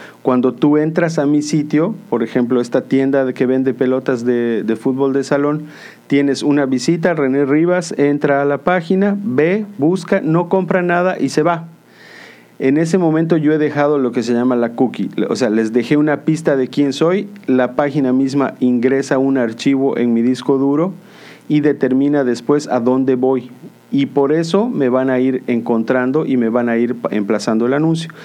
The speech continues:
Esto es lo que pasa cuando mágicamente estabas, eh,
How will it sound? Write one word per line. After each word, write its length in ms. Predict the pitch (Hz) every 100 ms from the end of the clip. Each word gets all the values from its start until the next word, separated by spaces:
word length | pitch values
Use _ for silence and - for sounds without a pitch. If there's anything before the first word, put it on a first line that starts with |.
| - -
Esto 340 | 131 135 135
es 100 | 147
lo 100 | 143
que 140 | 120 135
pasa 320 | 131 131 147
cuando 340 | 131 120 117
mágicamente 640 | 117 127 123 123 123 120 113
estabas, 580 | - 131 123 117 117 113
eh, 640 | 107 107 104 101 95 92